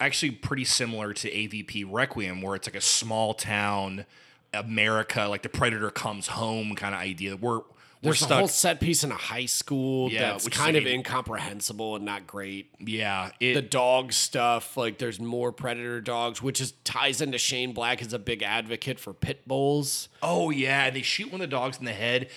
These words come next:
Speaker 1: lobotomize it accidentally, and now it's on their side.
Speaker 2: Yeah.
Speaker 1: I mean, but it also, it has a, like, a similar problem to the new Jurassic Park movies where, like,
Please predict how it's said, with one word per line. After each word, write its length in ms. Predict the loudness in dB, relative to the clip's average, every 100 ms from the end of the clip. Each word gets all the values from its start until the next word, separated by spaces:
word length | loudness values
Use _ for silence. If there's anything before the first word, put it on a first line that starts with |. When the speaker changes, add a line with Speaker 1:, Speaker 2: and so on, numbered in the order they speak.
| -10 -8
Speaker 1:
lobotomize 720 | -4 0 0 0 0 0 0
it 60 | 0
accidentally, 520 | 0 0 -4 -2 -2
and 80 | -2
now 160 | -2
it's 120 | -2
on 120 | -6 -6
their 120 | -6
side. 640 | -6 -6 -4 -4 -2 -6 -10 -4
Speaker 2:
Yeah. 420 | 0 2 0 -2 0
Speaker 1:
I 100 | 2
mean, 480 | 2 0 -2 -4 -8 _ _ _ _ _ _ _ -16 2
but 120 | 4
it 80 | 6
also, 580 | 4 4 4 4 4 2 -4
it 80 | -4
has 280 | -2 0 -2
a, 80 |
like, 480 | -4 -4 -4 -8 -14 _ -10
a 40 | -2
similar 520 | 0 0 0 0 -2
problem 600 | -6 -6 -4 -4 -8 -8
to 640 | -6 -6 -6 -6 -10 -12 -16 -12
the 160 | -8
new 320 | -6 -6 -6 -6
Jurassic 480 | -6 -6 -6 -8
Park 280 | -8 -8 -8
movies 380 | -10 -6 -6 -6
where, 180 | -6 -4
like, 260 | -4 -4